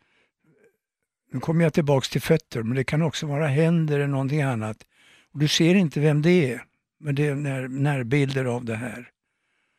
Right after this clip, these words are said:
Och så säger, och så s-, då kan jag säga, "Vågar han?" Och frågan är också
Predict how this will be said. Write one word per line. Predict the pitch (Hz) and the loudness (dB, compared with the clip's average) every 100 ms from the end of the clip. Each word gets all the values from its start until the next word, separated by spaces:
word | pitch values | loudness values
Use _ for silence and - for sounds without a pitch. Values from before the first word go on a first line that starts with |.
| _ _ _ _ _ _ _ _ _ _ _ | _ _ _ _ _ _ _ _ _ _ _
Och | 151 139 | -4 0
så | - | 2
säger, | 123 - 143 135 135 135 - _ _ _ _ _ _ _ _ - | 2 4 4 4 4 0 -6 _ _ _ _ _ _ _ _ -6
och | 131 | -2
så | - 139 | -2 0
s-, | - - 160 | 0 -2 0
då | 131 | 0
kan | - 170 | 2 2
jag | 156 | 2
säga, | - 170 139 135 131 120 _ _ _ _ _ _ _ _ _ _ _ _ _ _ | 4 4 4 2 0 -4 _ _ _ _ _ _ _ _ _ _ _ _ _ _
"Vågar | 147 143 131 160 196 | -6 -4 -2 0 0
han?" | 92 - - _ _ _ _ _ _ _ _ _ _ _ _ _ _ _ _ _ _ _ _ _ _ | -2 -10 -16 _ _ _ _ _ _ _ _ _ _ _ _ _ _ _ _ _ _ _ _ _ _
Och | 113 | -8
frågan | 160 139 156 156 | -4 0 2 2
är | 139 | 0
också | 127 - 135 | -2 -6 -8